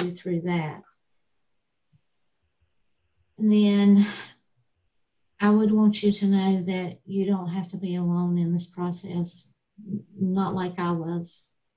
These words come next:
Um, you know, with the care and support of a hospice team behind you,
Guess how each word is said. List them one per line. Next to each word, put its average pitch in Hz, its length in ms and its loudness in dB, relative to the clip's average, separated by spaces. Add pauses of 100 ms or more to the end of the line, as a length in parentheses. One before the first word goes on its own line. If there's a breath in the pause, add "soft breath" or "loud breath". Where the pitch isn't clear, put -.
(800 soft breath)
Um, 180 580 -2 (760)
you 196 160 -2
know, 185 120 -6
with 185 200 -8
the 175 100 -12
care 190 320 -6
and 196 160 4
support 185 720 -4
of 175 120 -8
a 175 60 -8
hospice 185 540 -8
team 190 340 -6
behind 180 500 -4
you, 202 360 -2